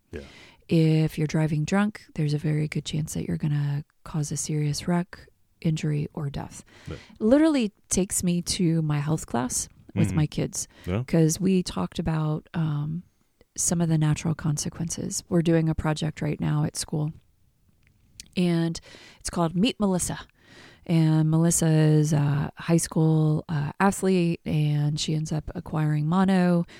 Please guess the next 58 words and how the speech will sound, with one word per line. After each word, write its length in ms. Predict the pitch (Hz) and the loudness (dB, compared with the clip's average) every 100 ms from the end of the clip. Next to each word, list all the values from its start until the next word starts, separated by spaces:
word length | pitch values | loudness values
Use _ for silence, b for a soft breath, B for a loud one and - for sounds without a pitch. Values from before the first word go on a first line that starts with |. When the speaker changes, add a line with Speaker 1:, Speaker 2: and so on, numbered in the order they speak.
| B | B
Speaker 1:
Mm. 180 | B 165 | B -4
Speaker 2:
and 300 | 160 147 151 | 0 2 2
ends 220 | 151 151 | 0 0
up 120 | 156 151 | -2 0
not 200 | 160 151 | -2 0
being 220 | 156 151 | 0 0
able 160 | 151 147 | 0 0
to 80 | - | -4
play 220 | - 160 | -2 -2
in 100 | 156 | -2
the 60 | |
championship 640 | 147 170 165 160 156 - - | -4 -4 -4 -4 -6 -6 -8
soccer 400 | - 185 - 175 | -2 -2 0 -4
game 360 | 160 165 160 156 | -2 0 0 0
because 340 | 151 - - 151 | -2 -2 0 0
Speaker 1:
Oh. 20 | |
Speaker 2:
she 200 | - 160 | 0 -2
ended 200 | 151 147 | -2 -2
up 120 | 143 | -6
getting 280 | - 151 147 | -6 -4 -4
sick, 340 | - 160 - | -2 -4 -4
blah, 140 | 160 151 | -8 -8
blah, 100 | 147 | -8
blah. 200 | 110 - B B B - | -10 -10 B B B -4
There's 160 | 208 | 0
not 120 | 247 | 2
a 60 | 269 | 2
backstory 600 | 180 156 - - 147 147 | 0 0 -4 -2 0 2
as 120 | 147 | 0
far 180 | - 147 | 0 -2
as 120 | 151 | -2
how 200 | - 156 | -2 -2
she 160 | 151 156 | -2 -4
got 220 | 139 - | -6 -6
mono 340 | 147 143 147 | -6 -6 -6
because, 420 | 170 156 - 160 170 | -8 -8 -8 -8 -6
you 80 | |
know, 120 | 160 160 | -8 -6
everybody's 560 | 160 165 165 165 160 | -6 -4 -4 -4 -4
like, 220 | - 180 262 | -6 -4 0
"Ooh, 180 | 285 | 2
mono 320 | 196 180 185 160 | 2 0 0 0
is 140 | 160 | -4
the 60 | 156 | -8
kissing 360 | - - 175 | -8 -6 -6
disease," 420 | 170 185 165 160 180 | -6 -4 -4 -4 -4
blah, 180 | 170 | 0
blah, 100 | 170 | 4
blah, 160 | - 202 | 4 4
blah, 180 | 180 170 | 2 2
blah. 220 | 170 165 | 0 0
Speaker 1:
<laughs> 720 | 165 - - - 120 - - | -4 -6 -8 -8 -12 -12 -2
Speaker 2:
That's 200 | 320 302 | 2 4
not 100 | 277 | 4
necessarily 640 | 208 233 - 226 214 208 214 | 2 2 4 6 6 6 6
it. 160 | 226 | 4
People, 260 | - 233 226 | 4 4 6
listen, 420 | 233 220 233 160 | 6 8 6 6